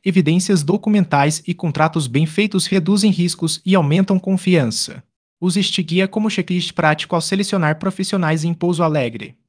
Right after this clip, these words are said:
Para comparar com perfis em outras cidades da região,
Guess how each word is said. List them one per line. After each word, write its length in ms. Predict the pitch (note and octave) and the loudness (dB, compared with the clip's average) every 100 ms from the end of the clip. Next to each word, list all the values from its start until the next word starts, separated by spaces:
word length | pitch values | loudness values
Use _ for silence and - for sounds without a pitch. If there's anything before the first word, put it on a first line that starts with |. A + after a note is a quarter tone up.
| _ _ - | _ _ -2
Para 140 | C3+ | -2
comparar 480 | D3+ F#3+ F3 D3+ D#3 | 0 0 0 0 -2
com 140 | F#3 | -4
perfis 420 | F#3 F#3+ - C3 | -2 -4 -4 -6
em 80 | B2+ | -4
outras 320 | B2 F3+ F#3+ | -4 -4 -4
cidades 500 | - F3+ D3+ E3 E3+ | -4 -2 2 2 0
da 120 | D#3 D#3+ | -2 0
região, 560 | F3+ F3 E3+ E3 F3+ | 0 0 2 2 -2